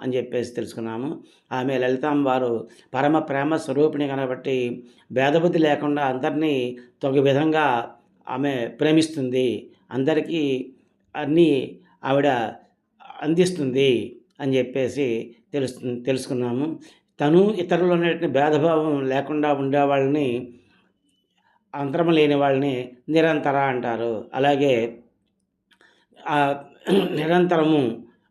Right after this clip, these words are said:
అని చెప్పి, నిరంతర అంటే ఏంటనమాట? ఎటువంటి అంతరము లేనిది, భేదం లేనిది, అమ్మకి ఎటువంటి భేదాలు లేవు అని చెప్పేసి తెలుసుకున్నాము. ఇంతవరకు కిందల భాగంలో తెలుసుకున్నాము. ఈ భాగంలో ఇప్పుడు నలభై ఆరో శ్లోకంలో ఉన్నటువంటి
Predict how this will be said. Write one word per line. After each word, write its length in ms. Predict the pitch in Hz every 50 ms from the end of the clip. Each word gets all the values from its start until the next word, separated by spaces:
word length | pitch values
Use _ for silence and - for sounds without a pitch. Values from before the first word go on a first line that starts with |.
| _ -
అని 80 | 147 139
చెప్పి, 260 | 143 143 139 139 147
నిరంతర 460 | 135 143 147 156 165 160 156 156 147
అంటే 300 | 156 156 147 139 131 147
ఏంటనమాట? 460 | 143 135 131 139 135 135 131 131 123
ఎటువంటి 440 | 156 180 170 143 139 151 156 151 147
అంతరము 360 | 135 135 131 139 143 139 143
లేనిది, 420 | 143 131 127 123 123 123 120 156 151
భేదం 380 | 120 127 135 135 135 143 139
లేనిది, 600 | 135 131 127 123 123 120 117 123 131 117 101 - - - _ _ -
అమ్మకి 200 | 127 131 147 143
ఎటువంటి 260 | 135 123 143 143 143
భేదాలు 400 | 135 135 131 131 123 127 127 131
లేవు 560 | 131 127 120 117 117 113 117 117 110 104 - - - _ _ _
అని 160 | 123 123 120 120
చెప్పేసి 720 | 113 - - 123 113 110 - 143 143 127 110 104 110 - - _ _ _ _ -
తెలుసుకున్నాము. 720 | 127 110 - - - 101 98 95 92 95 113 135 - - - _ _ _ _ _ _
ఇంతవరకు 840 | 156 160 160 196 185 180 170 165 - 175 175 156 143 127 123 - - - _ _ _ -
కిందల 220 | 170 175 175 175
భాగంలో 440 | 143 123 139 139 131 143 151 156 151
తెలుసుకున్నాము. 720 | 135 139 123 113 - 139 131 127 123 117 117 113 98 92 87 - - _ _ _ _ 147
ఈ 120 | 147 160
భాగంలో 460 | 143 139 151 151 147 156 156 156 160
ఇప్పుడు 500 | 147 135 - 143 143 139 123 113 110 113 - _ - _ _ _ 139
నలభై 280 | 139 143 135 139 160
ఆరో 240 | 160 160 156 156 151
శ్లోకంలో 520 | - - 139 135 135 - 139 135 135 131
ఉన్నటువంటి 800 | 131 120 123 123 123 127 120 120 117 131 127 117 107 110 113